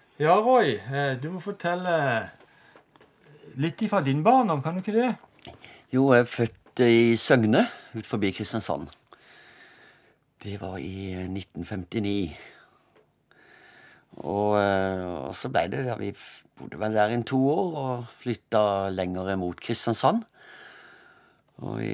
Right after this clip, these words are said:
Speaker 2: eh, vi flytta litt, litt rundt på oss da,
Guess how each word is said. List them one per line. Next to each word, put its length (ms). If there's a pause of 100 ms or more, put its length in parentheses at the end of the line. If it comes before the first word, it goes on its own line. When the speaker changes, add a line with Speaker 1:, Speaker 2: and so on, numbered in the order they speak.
Speaker 2:
eh, 340 (760)
vi 140
flytta 380
litt, 300
litt 280
rundt 300
på 160
oss 140
da, 160